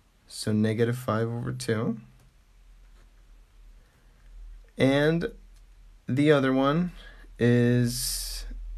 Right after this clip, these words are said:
negative eight over four, which is, um,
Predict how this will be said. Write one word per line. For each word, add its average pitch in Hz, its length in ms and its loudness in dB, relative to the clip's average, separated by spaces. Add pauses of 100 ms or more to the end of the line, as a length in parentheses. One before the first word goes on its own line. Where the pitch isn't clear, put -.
negative 113 640 0
eight 123 480 0 (1300)
over 104 240 0
four, 190 600 2 (1300)
which 127 320 2
is, 120 560 0 (1200)
um, 104 1120 0